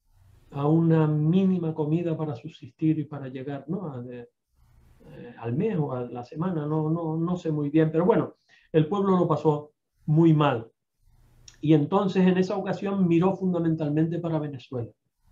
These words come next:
que era el país que estaba en auge, y Venezuela fue un país tan importante que acogió a tantos canarios que durante mucho tiempo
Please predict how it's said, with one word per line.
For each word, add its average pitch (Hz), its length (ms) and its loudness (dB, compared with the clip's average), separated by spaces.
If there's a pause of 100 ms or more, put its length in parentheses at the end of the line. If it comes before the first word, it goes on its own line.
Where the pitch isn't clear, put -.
que 147 100 0
era 147 100 2
el 139 100 -2
país 143 300 -2
que - 80 -10
estaba 127 340 -6
en 135 80 -2
auge, 160 460 -2 (580)
y 131 540 0
Venezuela 160 480 -2
fue 175 140 -4
un 165 160 -2
país 160 340 2 (680)
tan 185 160 2
importante 175 640 2
que 139 100 -2
acogió 156 540 0
a 160 60 0
tantos 170 280 -4
canarios 165 500 -2 (520)
que 139 760 4 (360)
durante 156 440 4
mucho 208 280 0
tiempo 214 500 -4